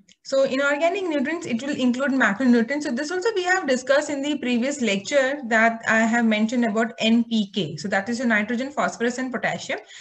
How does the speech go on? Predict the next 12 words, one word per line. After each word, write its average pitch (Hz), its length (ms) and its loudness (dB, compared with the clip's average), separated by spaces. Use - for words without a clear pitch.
and 277 120 2
of 277 160 0
course 330 160 2
the 302 80 -4
calcium. 165 640 -4
Okay, 349 280 -2
and 262 160 0
then 330 120 -4
the 403 60 -2
micronutrients 285 880 0
like 277 240 0
boron, 233 580 0